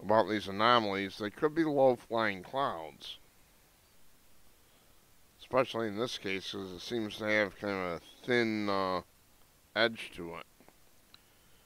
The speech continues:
So I suppose those could be low-flying clouds.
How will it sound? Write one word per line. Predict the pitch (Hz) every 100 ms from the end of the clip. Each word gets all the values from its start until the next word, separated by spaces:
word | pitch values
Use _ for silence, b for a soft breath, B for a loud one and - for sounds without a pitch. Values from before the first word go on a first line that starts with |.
| -
So | -
I | 185
suppose | 160 160 143
those | 139 127
could | - 127
be | 117
low-flying | 110 110 104 113 104 90
clouds. | 85 107 104 85 85 85 -